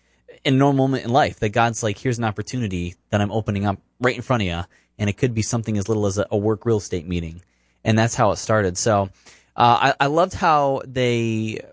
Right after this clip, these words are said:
really just gave a great example of that.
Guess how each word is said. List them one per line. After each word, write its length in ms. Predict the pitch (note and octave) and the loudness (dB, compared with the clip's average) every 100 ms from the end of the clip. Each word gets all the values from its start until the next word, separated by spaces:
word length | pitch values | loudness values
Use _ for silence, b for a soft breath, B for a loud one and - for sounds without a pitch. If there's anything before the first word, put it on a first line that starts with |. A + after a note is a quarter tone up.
| - | -10
really 560 | B2 B2 C3 C3 A#2 G#2+ - | -2 2 2 2 -2 -6 -14
just 220 | - - | -8 -4
gave 140 | B2 G#2+ | 0 -2
a 20 | |
great 300 | F#2 A#2 C3 | -2 0 2
example 540 | B2+ - A2 G#2+ G#2+ - | 0 0 -2 2 0 0
of 200 | G#2 F#2+ | -4 0
that. 380 | G#2+ G2+ F#2 | 2 4 2